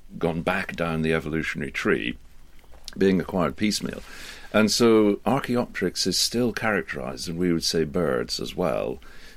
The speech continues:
by the ability to fly in a powered way. That means beating the wings up and down with the complex of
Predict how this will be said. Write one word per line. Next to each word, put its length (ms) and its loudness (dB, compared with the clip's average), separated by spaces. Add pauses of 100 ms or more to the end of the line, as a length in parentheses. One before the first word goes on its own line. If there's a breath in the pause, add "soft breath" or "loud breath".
by 160 -4
the 160 2
ability 640 4
to 380 2
fly 560 0
in 220 0
a 80 -2
powered 580 -2
way. 220 0
That 240 -4
means 200 0
beating 500 0
the 80 2
wings 320 0
up 160 -4
and 160 -6
down 320 -2
with 260 -2
the 80 -10
complex 640 -2
of 240 -4